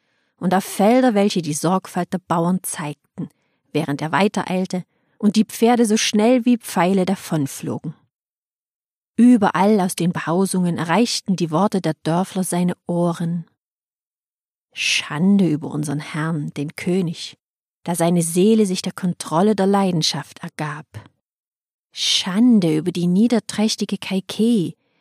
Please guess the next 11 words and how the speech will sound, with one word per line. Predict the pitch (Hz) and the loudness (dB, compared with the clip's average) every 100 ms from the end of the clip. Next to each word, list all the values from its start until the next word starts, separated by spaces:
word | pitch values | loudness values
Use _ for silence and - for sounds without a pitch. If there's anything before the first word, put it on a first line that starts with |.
| _ _ | _ _
diese | - 180 - | -10 -8 -6
arglistige | - 202 214 - 196 220 - 190 | -2 -2 -2 0 -2 0 -4 -4
und | 165 165 | -4 -4
sündhafte | - 202 240 247 202 - 165 _ | -2 2 2 2 -4 -6 -10 _
Dame, | 202 196 220 175 160 _ _ _ _ - | -4 0 0 0 -4 _ _ _ _ -4
die | |
sich | 185 190 - | -2 -2 0
eifrig | 175 214 247 196 - | 0 2 0 -2 -6
grausamen | - 170 208 214 190 180 | -6 -2 0 2 2 0
Taten | - 196 233 202 | -2 -2 -2 -2
verschrieb | - 175 - 185 220 - | -4 -4 -2 0 -2 -2